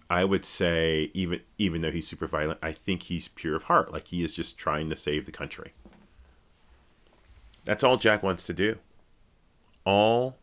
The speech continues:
Jack wants to do is save the damn country.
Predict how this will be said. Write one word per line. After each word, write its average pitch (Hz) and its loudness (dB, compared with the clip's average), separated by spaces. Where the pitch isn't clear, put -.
Jack 92 2
wants 82 -2
to 87 -8
do 73 -2
is 82 -4
save 80 -2
the 78 -8
damn 78 -6
country. 92 -2